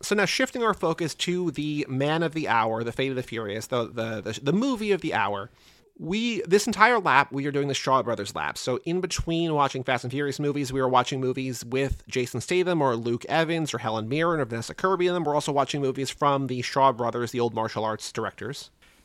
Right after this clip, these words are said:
So last lap, as F nine was coming out, we're like,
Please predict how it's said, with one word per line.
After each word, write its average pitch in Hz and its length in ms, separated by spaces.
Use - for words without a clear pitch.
So 170 240
last 170 480
lap, 135 320
as 131 280
F 127 160
nine 135 160
was 123 100
coming 120 320
out, 104 240
we're 131 100
like, 117 220